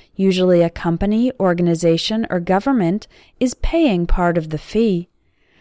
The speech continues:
For example, "My company offers subsidized professional training for employees. We can take the classes at half price." Cutting edge. Cutting edge means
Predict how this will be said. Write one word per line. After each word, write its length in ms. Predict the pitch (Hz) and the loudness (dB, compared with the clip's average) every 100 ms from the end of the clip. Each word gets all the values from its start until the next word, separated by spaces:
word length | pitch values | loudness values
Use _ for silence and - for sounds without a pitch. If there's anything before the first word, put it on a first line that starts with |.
| _ _ | _ _
For 220 | - 180 | 0 0
example, 640 | 165 165 160 151 202 254 _ _ _ - | 2 0 -2 0 -2 -4 _ _ _ 0
"My 140 | 277 | 0
company 560 | 285 339 381 262 185 175 | 0 -4 -2 0 0 0
offers 400 | 175 180 - 185 | 0 0 -2 -4
subsidized 800 | - 185 185 - 202 180 180 180 | -2 -4 -4 -2 0 2 0 -2
professional 680 | - 190 - 240 - 262 190 | -10 -10 -4 -4 -2 -2 -2
training 460 | - 190 165 175 190 | -4 -2 0 0 -2
for 180 | - | -4
employees. 920 | 185 180 - 175 170 220 226 170 - - _ _ | -4 -4 -2 -2 0 0 0 -2 -6 -18 _ _
We 100 | 202 | -2
can 160 | 196 254 | 0 -2
take 280 | 202 180 - | -2 -2 -4
the 80 | |
classes 540 | 185 - 247 262 185 170 | -8 -2 -2 -2 -4 -2
at 140 | 220 | -4
half 400 | - 180 160 - | -4 -4 -4 -8
price." 640 | - 202 233 190 - - - _ _ _ _ _ _ _ _ _ _ _ _ _ _ _ _ _ _ _ _ _ _ | -6 -2 0 -2 -8 -14 -18 _ _ _ _ _ _ _ _ _ _ _ _ _ _ _ _ _ _ _ _ _ _
Cutting 380 | - 202 175 170 | -8 -4 -2 0
edge. 560 | 202 220 160 165 - - _ _ _ _ _ _ _ _ _ _ - | 2 0 -2 -8 -12 -16 _ _ _ _ _ _ _ _ _ _ -6
Cutting 340 | 220 185 175 | -2 0 2
edge 400 | 233 240 185 196 - | 2 2 0 -4 -2
means 360 | 208 208 208 | 0 0 -2